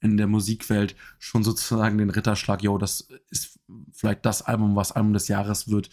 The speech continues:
bei den Grammys, ähm, was da diesen Titel bekommen wird.“ Ähm, das weiß ich jetzt persönlich nicht. Ich, ich verfolge da auch nicht so krass,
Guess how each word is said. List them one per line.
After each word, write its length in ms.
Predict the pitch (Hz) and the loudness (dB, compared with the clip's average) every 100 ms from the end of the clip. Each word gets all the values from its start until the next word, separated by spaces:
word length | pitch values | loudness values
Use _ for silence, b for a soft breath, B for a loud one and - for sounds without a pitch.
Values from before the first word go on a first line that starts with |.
| B B B | B B B
bei 80 | 101 | 0
den 140 | 101 | 2
Grammys, 540 | 98 98 110 110 - - | 2 2 4 2 -2 -2
ähm, 140 | 101 | 0
was 180 | 95 95 | 0 0
da 100 | 104 | -2
diesen 200 | 98 101 | 0 0
Titel 320 | - 107 - | 0 -2 0
bekommen 500 | 101 101 - 104 95 | 0 0 0 0 2
wird.“ 260 | 101 107 - B B B B - | 2 0 -2 B B B B -2
Ähm, 240 | 110 101 - _ _ _ | 0 0 -6 _ _ _
das 240 | 120 117 - | -2 -2 0
weiß 240 | 113 139 | 0 0
ich 80 | 147 | 2
jetzt 180 | 139 - | 2 2
persönlich 380 | 127 131 127 139 | 2 2 2 2
nicht. 240 | 131 127 | 2 2
Ich, 160 | 110 131 | -4 -4
ich 260 | - - - - | -6 -12 -16 -20
verfolge 500 | - 104 - 107 117 | -12 -8 -2 0 0
da 80 | 110 | -2
auch 120 | - 117 | -2 -2
nicht 160 | 117 | -2
so 240 | - 113 113 | -2 -2 -2
krass, 440 | - 113 120 - | -4 -4 -4 -6